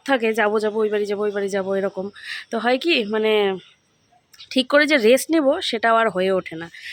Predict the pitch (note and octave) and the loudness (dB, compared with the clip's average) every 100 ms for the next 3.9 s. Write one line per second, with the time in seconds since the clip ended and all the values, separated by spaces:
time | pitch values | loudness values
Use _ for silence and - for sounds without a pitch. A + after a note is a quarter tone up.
0 | - A3+ A#3 A3+ A#3+ B3 - D4 C#4+ G#3+ | -8 0 2 4 2 2 -2 0 2 2
1 | G3+ G3+ F3+ F3 F3+ A3 G#3 G3 G3 F3+ | 2 2 2 -2 0 0 0 0 -4 -6
2 | E3 F3 B3+ C#4 A3+ G3 G3+ F#3+ F3 F3 | -6 -2 -2 0 0 2 0 0 -2 -4
3 | F3 G#3 G3+ F#3+ G3 G3 F#3+ E3 D#3+ | -4 -2 -2 -2 -2 -4 -4 -8 -12